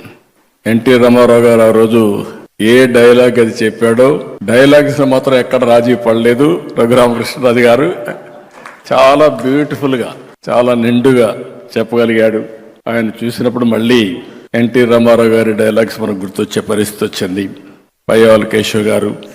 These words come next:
ఎప్పుడు కూడా ఫైనాన్స్ మినిస్టర్స్ ఏదైనా చెప్తే దానికి అడ్డంకులు పెడతా ఉంటారు,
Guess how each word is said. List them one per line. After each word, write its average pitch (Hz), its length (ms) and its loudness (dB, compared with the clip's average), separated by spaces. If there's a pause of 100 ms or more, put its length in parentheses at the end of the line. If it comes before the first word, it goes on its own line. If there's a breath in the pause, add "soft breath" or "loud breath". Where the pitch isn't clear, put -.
(180 loud breath)
ఎప్పుడు 117 280 0
కూడా 143 180 4
ఫైనాన్స్ 131 460 2
మినిస్టర్స్ 123 460 -6
ఏదైనా 120 200 -2
చెప్తే 117 760 -4
దానికి 117 240 -4
అడ్డంకులు 123 420 0
పెడతా 113 320 0
ఉంటారు, 113 440 -2